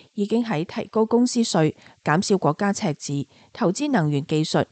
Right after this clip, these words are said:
與降低處方藥成本嘅法案上，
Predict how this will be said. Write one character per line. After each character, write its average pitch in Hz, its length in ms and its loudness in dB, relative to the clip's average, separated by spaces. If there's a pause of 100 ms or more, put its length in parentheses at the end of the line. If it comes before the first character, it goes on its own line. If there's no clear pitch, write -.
(220)
與 185 180 4
降 202 280 4
低 240 180 4
處 160 180 4
方 208 220 4
藥 160 140 4
成 127 320 -4
本 147 180 0
嘅 185 140 2
法 165 160 0
案 160 240 2
上， 147 280 0